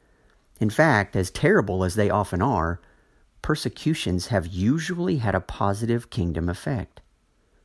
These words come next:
While gaining political power has always harmed the church, persecutions have almost always served to strengthen it.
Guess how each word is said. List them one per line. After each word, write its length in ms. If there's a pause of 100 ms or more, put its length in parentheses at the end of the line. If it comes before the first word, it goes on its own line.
(680)
While 180
gaining 340
political 420
power 380
has 300
always 420
harmed 400
the 160
church, 420 (320)
persecutions 1000
have 180
almost 580
always 680
served 520 (480)
to 80
strengthen 500
it. 160